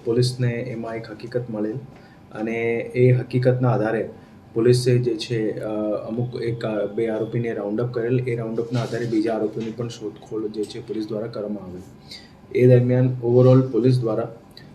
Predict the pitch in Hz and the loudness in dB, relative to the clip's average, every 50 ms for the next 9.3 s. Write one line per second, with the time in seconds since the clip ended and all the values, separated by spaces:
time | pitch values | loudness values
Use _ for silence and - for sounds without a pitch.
0 | - - - - - - 135 127 - - 131 127 127 127 123 127 123 123 120 123 | -20 -20 -20 -20 -14 -10 -10 -4 2 4 6 6 6 6 4 2 2 2 4 4
1 | 123 123 123 123 113 - 123 123 123 123 - 127 113 123 123 117 113 113 110 117 | 4 4 4 2 0 2 2 2 2 2 2 2 2 2 2 2 0 0 -2 -4
2 | 117 113 117 113 107 104 104 107 117 117 113 - 113 110 110 113 113 110 107 110 | -4 -6 -6 -6 -4 -4 -4 -2 -4 -4 -2 -2 -2 -2 -2 -2 -4 -2 -2 -2
3 | 110 110 107 - 131 127 - - - - - - - 107 104 104 101 - - 110 | -4 -4 -6 -8 -10 -10 -10 -14 -20 -20 -20 -14 -10 -8 -6 -6 -6 -6 -8 -8
4 | 110 110 113 113 113 113 113 113 107 - - - 113 113 117 113 113 117 117 110 | -8 -8 -6 -6 -6 -6 -8 -8 -10 -10 -12 -14 -12 -10 -8 -4 -4 0 4 6
5 | 127 127 127 123 123 123 - 117 120 123 117 104 104 101 - 110 107 - 120 123 | 8 8 8 8 6 2 0 -2 -2 0 0 0 -2 -2 -4 -6 -8 -8 -8 -10
6 | - - - - 113 110 113 120 117 - 113 120 123 120 110 104 - - 104 104 | -10 -10 -12 -12 -10 -8 -8 -8 -8 -4 0 2 2 2 2 0 -4 -4 -4 -2
7 | 120 131 127 - - - - - - - - - - - - 107 107 107 107 104 | -2 -4 -6 -8 -12 -20 -20 -20 -20 -20 -20 -18 -8 -4 0 2 2 4 4 2
8 | 104 104 104 104 101 - - - - 85 110 110 110 107 - - 127 123 127 120 | 2 0 0 -2 -4 -6 -10 -14 -10 -8 -6 -4 -4 -4 -2 -2 -2 0 0 -2
9 | 120 - 131 120 123 127 | -2 0 0 0 0 0